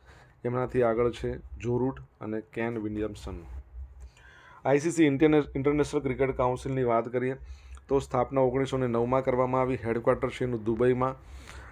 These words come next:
એના હાલના ચેરપર્સન છે, એમનું નામ છે ગ્રેગ બાર્કલે. ઇમરાન ખ્વાજા વાઇસ ચેરપર્સન, અને એના નવા જે ચેરપર્સન બનવાના છે પહેલી ડિસેમ્બર બે હજાર ને ચોવીસથી નામ તમારે એમનું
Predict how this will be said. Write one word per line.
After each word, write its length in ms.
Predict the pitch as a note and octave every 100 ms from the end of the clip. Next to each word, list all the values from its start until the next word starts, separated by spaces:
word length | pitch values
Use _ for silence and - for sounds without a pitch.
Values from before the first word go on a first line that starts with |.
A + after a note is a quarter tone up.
| -
એના 120 | B2
હાલના 420 | A2 A2+ A#2+ B2+
ચેરપર્સન 840 | A#2+ B2 A#2+ A#2+ - A#2+ A2+ B2+ B2+
છે, 180 | - B2
એમનું 260 | A#2 A#2
નામ 240 | A2+ A2 A#2
છે 260 | - B2 - - - - - G2+
ગ્રેગ 360 | B2 B2+ B2+ A#2+
બાર્કલે. 560 | A2+ A2+ A#2 A#2+ C3 - - - - - -
ઇમરાન 340 | B2+ B2+ B2+ B2+
ખ્વાજા 320 | B2 A#2+ A#2+
વાઇસ 340 | A2 A2 - -
ચેરપર્સન, 480 | A#2 A#2 A2 -
અને 220 | B2 A#2+ C3
એના 260 | C#3+ C3
નવા 300 | B2 A#2 C#3+
જે 180 | C#3 D3+
ચેરપર્સન 600 | D3+ C3+ C3 B2+ C3+ C3
બનવાના 420 | A#2+ A#2+ A#2+ A#2+
છે 500 | A2+ B2 B2+ - -
પહેલી 420 | A2 A2 A2+ A#2+ - - - -
ડિસેમ્બર 440 | A2 A2+ A2 A2
બે 160 | G2+ G2+
હજાર 400 | G2 G2 G2+ G2+
ને 240 | G2+ A2 A#2 -
ચોવીસથી 440 | G2 F#2 G2+ - G#2
નામ 300 | F#2 F#2+ G2
તમારે 300 | F#2+ F#2+ G2+
એમનું 380 | G2 F#2 F#2